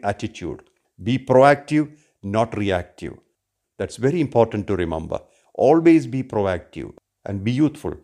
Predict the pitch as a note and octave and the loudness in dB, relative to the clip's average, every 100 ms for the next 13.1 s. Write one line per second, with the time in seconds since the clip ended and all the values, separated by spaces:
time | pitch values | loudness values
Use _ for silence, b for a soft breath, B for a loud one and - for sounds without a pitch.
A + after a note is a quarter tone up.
0 | _ _ - A2+ A#2 A2+ A2+ G#2+ A#2 B2+ | _ _ -4 0 2 2 4 4 6 4
1 | - D#3+ F3+ E3 _ G2+ F#2+ F#2 G2 B2 | -2 -8 -8 -10 _ -8 -6 -4 -4 -4
2 | - - - b b b - A2 G#2 G2+ | -6 -14 -14 b b b -6 0 0 2
3 | B2 C#3 C#3 - D3 C#3+ C#3+ b b b | 4 4 2 -2 -2 -2 -8 b b b
4 | G2+ G2 F2 G2+ G2+ F2+ F2+ D#2+ - - | -4 -4 -4 -4 -4 -4 -4 -6 -10 -20
5 | _ _ _ _ _ _ - A#2 E3+ F#3+ | _ _ _ _ _ _ 0 4 4 2
6 | E3 D#3+ D3 B2 A#2+ C3+ A#2+ A#2 G#2+ - | -2 0 2 2 -2 -4 0 2 2 0
7 | D#2+ - _ _ _ _ _ - G#2 B2 | -14 -16 _ _ _ _ _ -6 -2 -2
8 | B2+ C3 G2+ D#2+ b b - G2+ A#2 - | -2 0 0 -2 b b -4 2 2 2
9 | - G2+ A#2 A#2 - G#2 G2+ - G#2+ G2 | -6 2 2 0 -2 0 0 -2 -4 -4
10 | G2 F#2 - A2 C3 C#3+ C3 C3 A2+ G#2+ | -4 -6 -2 2 2 0 -2 -4 -4 -4
11 | G2+ G#2 G#2 - - G2+ - A2 C#3 C3+ | -2 -2 -4 -6 -4 -4 0 2 2 2
12 | A2+ G2+ F#2 - F2+ F2+ - F#2 D2+ A1 | 0 0 -2 -4 -6 -8 -8 -8 -8 -10
13 | _ | _